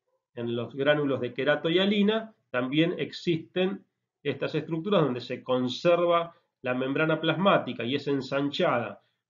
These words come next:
por la acilglucoceramida,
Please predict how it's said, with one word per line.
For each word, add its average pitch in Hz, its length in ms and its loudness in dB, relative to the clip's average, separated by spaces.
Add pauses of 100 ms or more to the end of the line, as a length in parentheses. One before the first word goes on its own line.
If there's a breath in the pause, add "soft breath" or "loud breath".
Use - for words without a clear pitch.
por 131 200 -2
la 135 100 0
acilglucoceramida, 175 1800 0